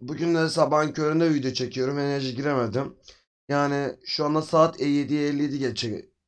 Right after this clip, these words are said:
geçiyor, çekiyor. Geçiyor. Ee, ben de bu saatte size bir tane video hazırlamak istedim. Çok da geç kaldım akşamüstü. Yayın falan açmak istedim. Annemle işimiz falan vardı. Hiçbir şey yapamadım.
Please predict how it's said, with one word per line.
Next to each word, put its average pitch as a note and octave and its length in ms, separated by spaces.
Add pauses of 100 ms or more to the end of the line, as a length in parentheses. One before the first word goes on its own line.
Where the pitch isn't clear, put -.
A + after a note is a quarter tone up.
(160)
geçiyor, A#2 380
çekiyor. C3 540 (400)
Geçiyor. B2+ 540 (640)
Ee, B2+ 340
ben D#3+ 180
de F3 120
bu F3 100
saatte D#3+ 260
size D3+ 220
bir - 80
tane D#3 260
video D3+ 280
hazırlamak B2 420
istedim. A#2+ 300
Çok - 440
da D3 80
geç D3 340
kaldım B2 360
akşamüstü. A#2 480
Yayın C3+ 260
falan C3+ 160
açmak A2+ 220
istedim. B2+ 300
Annemle C3 340
işimiz B2 360
falan C3 260
vardı. G#2 480
Hiçbir - 180
şey C#3 120
yapamadım. C3 500